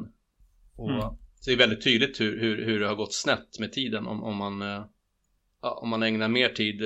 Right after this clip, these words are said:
Speaker 1: eh, åt, eh, liksom kabbalistiska prognoser och försöker beräkna, eh, apokalypsen, när apokalypsen ska infalla och såna saker. Så jag tänker på Newton till exempel, och han, han la ju mer tid på såna saker än, än, än på det som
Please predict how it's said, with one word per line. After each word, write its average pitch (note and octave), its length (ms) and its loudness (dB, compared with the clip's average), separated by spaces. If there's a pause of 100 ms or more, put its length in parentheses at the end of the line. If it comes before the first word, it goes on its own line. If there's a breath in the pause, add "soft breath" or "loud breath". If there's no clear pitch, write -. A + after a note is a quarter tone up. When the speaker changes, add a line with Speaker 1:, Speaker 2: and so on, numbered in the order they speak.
Speaker 1:
eh, A2 100 -4
åt, G#2 300 -4
eh, A2 200 -2
liksom A2 220 -8
kabbalistiska G#2 1160 0 (140)
prognoser A2+ 640 0
och G2 100 -2
försöker G#2+ 260 -4
beräkna, G2+ 720 -2 (920)
eh, F#2 260 -10
apokalypsen, A2 800 0
när A2+ 140 4
apokalypsen A#2 600 0
ska A2 140 -4
infalla A2 520 -2 (920)
och - 60 -18
såna A2+ 160 -8
saker. A2+ 300 -6
Så A2 80 -6
jag A2 80 -6
tänker A2 220 -2
på G#2+ 80 -2
Newton G#2 400 -4
till A#2 100 -8
exempel, A2+ 360 -10
och A#2 80 -10
han, A2 180 -4
han A2+ 180 -2
la G#2 100 0
ju G#2 60 -2
mer G2+ 180 -4
tid G#2+ 300 -8
på A2 80 -6
såna G#2+ 360 -2
saker A2 380 -6
än, G2 140 -4
än, G2 260 -6
än G#2 400 -6
på G2+ 80 -6
det F#2+ 160 -6
som G2+ 300 -10